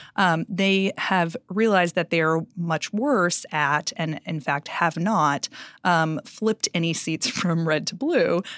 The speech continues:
um, and that their candidates just do not work in swing states,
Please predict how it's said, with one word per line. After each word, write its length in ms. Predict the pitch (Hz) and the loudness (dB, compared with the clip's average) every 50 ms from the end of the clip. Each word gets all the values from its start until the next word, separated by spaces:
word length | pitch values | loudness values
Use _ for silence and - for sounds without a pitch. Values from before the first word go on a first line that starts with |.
| - - - | -16 -6 0
um, 240 | 190 180 180 175 175 - - | 2 2 2 2 -2 -4 -2
and 320 | 185 180 185 180 175 170 | -2 0 0 0 0 -2
that 160 | 165 - - | -2 -2 0
their 320 | 170 170 165 160 160 156 147 | 0 2 2 2 2 0 -2
candidates 460 | - - 160 156 147 135 135 - - | -4 -4 -4 -4 -4 -4 -4 -6 -6
just 240 | - - - - - | -6 -6 -6 -6 -4
do 80 | 151 | -4
not 260 | 151 135 127 - - - | -4 -2 -2 -2 -2 -4
work 180 | - - - - | -6 -6 -6 -8
in 80 | - | -6
swing 300 | - - - - - 170 | -6 -6 -6 -6 -6 -8
states, 460 | - - - - - - - - - | -6 -6 -6 -8 -8 -10 -14 -20 -20